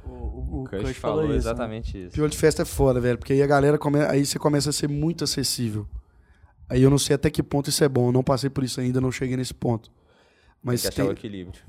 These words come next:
Speaker 3: tem que achar o equilíbrio, você tem que, que, que, que, que fazer isso direitinho, assim, mas vivendo e aprendendo, acho que, que, que dá pra levar na boa. Igual uma, umas paradas de bastidor muito engraçado.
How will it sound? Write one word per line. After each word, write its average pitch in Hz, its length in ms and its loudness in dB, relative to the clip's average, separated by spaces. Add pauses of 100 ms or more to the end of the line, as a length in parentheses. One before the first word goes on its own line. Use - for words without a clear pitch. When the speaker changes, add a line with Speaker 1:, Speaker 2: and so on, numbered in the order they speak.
Speaker 3:
tem 135 120 -4
que 127 60 -4
achar 131 220 2
o 135 40 6
equilíbrio, 135 460 -2
você 127 120 -6
tem 135 120 -4
que, 135 260 -2
que, 127 300 -4 (480)
que, 123 200 -6
que, 120 340 -2
que - 160 -14
fazer 127 320 2
isso 127 400 -2 (260)
direitinho, 135 540 0
assim, 120 220 -4
mas 143 460 -2 (760)
vivendo 202 320 6
e - 40 8
aprendendo, 170 460 4
acho 147 180 0
que, 170 160 -2
que, 156 180 -8
que 165 140 -2
dá 160 180 4
pra 156 440 2
levar 139 360 6
na 143 180 4
boa. 147 400 8 (1040)
Igual 143 280 8
uma, 139 200 2
umas 156 120 0
paradas 143 380 6
de 131 80 -2
bastidor 135 340 2
muito 139 160 -2
engraçado. 127 480 2